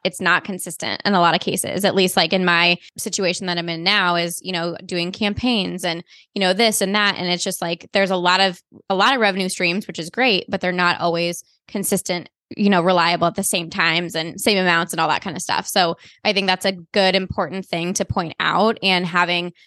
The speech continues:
plans in place and things like, you know, some of your offers that we'll kind of touch on later to help, hopefully help have a little bit more of that consistency and predictability in terms of revenue.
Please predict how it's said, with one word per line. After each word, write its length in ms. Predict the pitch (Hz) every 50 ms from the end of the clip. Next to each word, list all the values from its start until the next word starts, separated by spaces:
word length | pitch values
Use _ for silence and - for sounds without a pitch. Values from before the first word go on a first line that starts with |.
| _ _ -
plans 360 | - 233 214 202 208 208 190
in 120 | 196 190
place 360 | 175 - 196 185 185 185 180 -
and 120 | 196 185
things 360 | - 185 180 180 185 185 - - _ -
like, 260 | 185 190 175 175 - - _
you 160 | - 220 202
know, 100 | 196 190
some 160 | 185 - 208 196
of 60 | 180
your 160 | 175 190 -
offers 360 | - 151 175 - - 175 185 180
that 100 | - -
we'll 100 | 165 175
kind 200 | - - 180 175
of 80 | 175
touch 180 | - 170 - -
on 160 | 180 175 170
later 420 | 180 202 220 196 185 175 170 175 170 - - _ _ _
to 160 | - - 202
help, 320 | 190 - - 202 - - -
hopefully 400 | - 254 247 240 - 220 202 185
help 320 | 196 175 180 175 170 -
have 420 | - - - - 190 175 180 185 180
a 60 | 180
little 160 | 175 170 165
bit 140 | 165 170 -
more 180 | 175 165 170 170
of 60 | 156
that 180 | 165 160 -
consistency 800 | - - 190 180 - - 175 - - 165 175 - - 175 170 165
and 120 | - 175 180
predictability 680 | - 175 165 170 - 190 156 170 165 170 175 170 170 -
in 120 | - 185 180
terms 260 | - - 170 170 -
of 80 | 170 160
revenue. 440 | 165 180 170 170 175 160 160 175